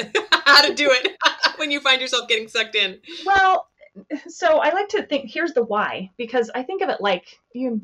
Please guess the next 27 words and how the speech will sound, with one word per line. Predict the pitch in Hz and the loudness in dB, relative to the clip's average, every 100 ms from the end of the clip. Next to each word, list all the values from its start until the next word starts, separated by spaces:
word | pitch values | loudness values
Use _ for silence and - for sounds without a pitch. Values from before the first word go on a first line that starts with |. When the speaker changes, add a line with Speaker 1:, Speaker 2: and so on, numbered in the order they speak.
| 214 | -8
Speaker 2:
you | 254 | -8
may | 220 | -6
have | 165 | -6
heard | 175 165 | -10 -10
this. | 139 - _ - | -12 -14 _ -18
In | |
fact, | 190 202 - | -18 -18 -16
you | |
may | 285 | -12
have | 294 | -12
used | 165 220 - | -10 -12 -14
this | - 160 | -20 -20
analogy | 156 143 - - | -18 -16 -16 -16
before, | - - 151 | -14 -10 -8
but | 175 - _ - - | -8 -8 _ -20 -8
I | |
like | 294 349 | -4 -4
to | - 254 | -6 -2
remember | 226 220 220 220 214 | 0 0 0 2 2
the | 196 170 160 _ - | 2 0 -2 _ -10
pilot | 190 196 214 | -4 -4 -4
of | 196 | -6
the | 180 | -6
airplane | 165 170 214 208 262 269 | -6 -8 -8 -8 -8 -8
analogy, | 208 202 208 214 240 269 _ _ _ _ | -8 -6 -8 -8 -10 -12 _ _ _ _
right? | - 233 - | -4 -2 0
If, | 226 - | -2 -6